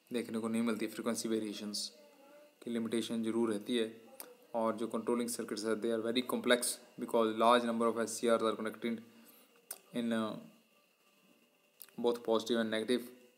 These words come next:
uh, group of S C Rs for each phase। So इसका ये ड्रॉबैक भी है, लेकिन पावर रिक्वायरमेंट of the load ज़्यादा है तो आपका three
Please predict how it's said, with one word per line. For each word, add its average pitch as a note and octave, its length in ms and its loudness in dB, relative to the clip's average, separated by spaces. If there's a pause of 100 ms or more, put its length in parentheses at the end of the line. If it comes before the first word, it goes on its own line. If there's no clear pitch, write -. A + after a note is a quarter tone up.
(840)
uh, A#2+ 560 -8
group B2 260 -2
of A2 120 -2
S G2+ 160 -2
C A2+ 160 2
Rs A2 180 0
for A2 100 -2 (120)
each A#2+ 180 -2
phase। G#2 260 -4 (1160)
So C3 180 -4
इसका A#2 240 2 (460)
ये A#2+ 260 -2
ड्रॉबैक A2+ 360 4
भी B2+ 140 2
है, A2+ 80 0 (160)
लेकिन A#2+ 300 -6
पावर A#2+ 320 8 (960)
रिक्वायरमेंट A#2+ 1300 0
of A2+ 120 0
the A2 60 6 (100)
load B2 240 6 (280)
ज़्यादा A#2 340 8
है A2 120 0
तो A#2 200 0
आपका A#2+ 180 0 (140)
three B2 140 -2